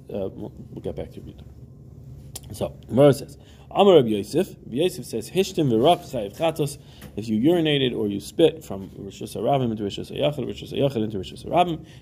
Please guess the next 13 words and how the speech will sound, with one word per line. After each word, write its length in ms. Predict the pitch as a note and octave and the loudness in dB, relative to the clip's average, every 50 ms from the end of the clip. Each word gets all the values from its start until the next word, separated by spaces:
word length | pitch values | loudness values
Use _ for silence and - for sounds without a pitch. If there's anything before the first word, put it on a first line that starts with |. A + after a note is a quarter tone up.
| - - | -18 -14
you're 100 | - - | -8 0
chayev 320 | - C#3 C3 B2 A2 G#2 - | 4 4 6 6 4 0 -4
chatos. 360 | G2 - - - - - - | -8 -8 -8 -10 -16 -14 -12
Fact, 160 | B2 A#2 - | -12 -10 -10
Gemara, 320 | - G2 G2+ A#2+ D3+ D#3 | -12 -10 -6 -4 -4 -2
"V'al 180 | C3 A2+ G#2 G2+ | -2 -2 -4 -2
be'inan 320 | G#2 A#2 C#3 C#3+ C#3+ C3 | -2 -2 0 2 2 2
akira 340 | B2+ A#2+ G#2+ - D3 C#3+ C3+ | 2 0 0 0 0 2 2
v'hanacha 460 | B2 B2 A2+ A2+ B2 D3 D#3+ - - A#2 | 2 2 0 0 0 0 -2 -2 -4 -4
me'al 180 | A#2 A#2 A#2+ | -4 -4 -2
gabi 260 | A#2+ A#2+ B2 A#2+ A#2 A#2 | 0 0 0 0 0 0
makom 280 | B2+ B2+ B2+ B2 A#2 | 0 -2 -2 -2 2
daled." 380 | A#2+ E3 F#3 D3+ G#2+ E2+ - | 6 8 8 8 6 2 -6